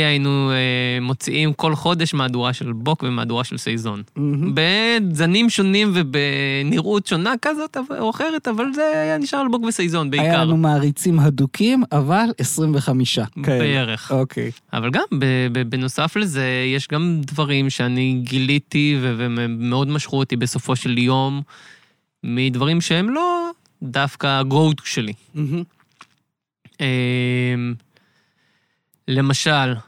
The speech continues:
Speaker 1: אה, סברסטאר החדשה שהכנו.
Speaker 2: או.
Speaker 1: הסברסטאר, אה, ביו, שאני אישית, אה, די, אה, די מבסוט ממנה.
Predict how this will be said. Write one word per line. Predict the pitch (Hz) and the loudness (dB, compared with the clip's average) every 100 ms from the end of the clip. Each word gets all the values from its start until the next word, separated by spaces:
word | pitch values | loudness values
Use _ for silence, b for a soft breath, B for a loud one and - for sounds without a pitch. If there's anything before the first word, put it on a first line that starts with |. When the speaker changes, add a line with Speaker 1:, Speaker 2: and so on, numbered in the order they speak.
| _ - | _ -6
Speaker 1:
אה, | 123 123 123 123 123 120 120 120 _ _ _ _ _ _ _ | -4 -2 -2 -2 -2 -2 -4 -8 _ _ _ _ _ _ _
סברסטאר | - 190 185 175 165 151 | -2 0 0 -2 -2 -2
החדשה | 143 131 131 131 131 | -2 -2 -2 -2 -4
שהכנו. | 127 110 123 120 | -4 -2 -2 0
Speaker 2:
או. | 117 139 | -2 -6
Speaker 1:
הסברסטאר, | 131 170 160 147 - - 143 147 147 151 147 135 | -4 0 0 0 -4 -2 0 2 2 2 0 0
אה, | 131 135 131 | 0 0 0
ביו, | 147 147 | 0 0
שאני | 143 139 | -2 0
אישית, | 147 143 - | 0 -2 -2
אה, | 139 135 135 131 | -2 0 0 0
די, | 135 143 143 | 0 0 2
אה, | 139 135 | 0 0
די | 151 | 2
מבסוט | 175 165 - 143 | 2 2 0 0
ממנה. | 135 131 135 165 | 0 0 0 0